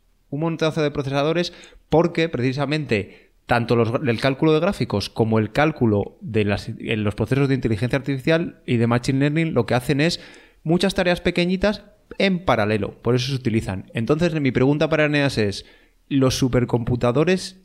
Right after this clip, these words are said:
no tienen G P Us, sino C P Us?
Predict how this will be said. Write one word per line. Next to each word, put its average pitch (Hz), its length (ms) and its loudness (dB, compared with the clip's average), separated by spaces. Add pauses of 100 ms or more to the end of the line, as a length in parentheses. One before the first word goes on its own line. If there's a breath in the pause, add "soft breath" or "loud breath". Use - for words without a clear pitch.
no 151 840 -4 (100)
tienen 139 420 0
G 127 200 -6
P 131 120 -2
Us, 175 220 -8
sino 127 200 -8
C 127 120 -8
P 127 120 -4
Us? 180 340 -8